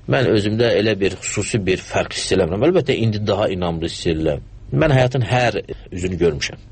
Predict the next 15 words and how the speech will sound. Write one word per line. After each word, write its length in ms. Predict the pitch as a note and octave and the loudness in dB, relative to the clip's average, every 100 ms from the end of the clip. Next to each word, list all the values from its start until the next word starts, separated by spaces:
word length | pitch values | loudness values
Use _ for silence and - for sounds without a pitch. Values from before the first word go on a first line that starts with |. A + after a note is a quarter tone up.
| - | -4
Vəzifədə 420 | F#2+ E2+ - G2 F#2+ | -2 0 2 2 4
də 140 | E2+ | 2
olmuşuq, 400 | E2 E2 E2+ D#2 | -2 -6 -6 -4
həbsdə 320 | F2 - - | -6 -6 -4
də 80 | E2 D2+ | 0 0
olmuşuq. 480 | D2 - C2 C2 - - - - - - - - | -2 -4 -4 -4 -12 -18 -12 -12 -12 -14 -8 0
Və 200 | F2 A2 | 2 4
Allah 400 | E2+ A2 A#2 G#2+ - - | 2 0 0 -2 -8 -16
mənə 340 | F2+ F#2+ G#2 F#2 | -8 -4 -2 -2
bir 80 | F2+ | -2
şərəfli 540 | - F#2 F2+ - E2+ | -2 0 -2 -2 -2
ömür 280 | F2 E2+ - - - - - | 0 -2 -6 -12 -20 -20 -10
qismət 380 | - G2 F#2 F2+ | -4 -2 -2 0
eləyib 540 | F#2+ G2 G#2+ C3 - - F2 | 0 4 4 4 0 -4 0
və 140 | F2+ | 2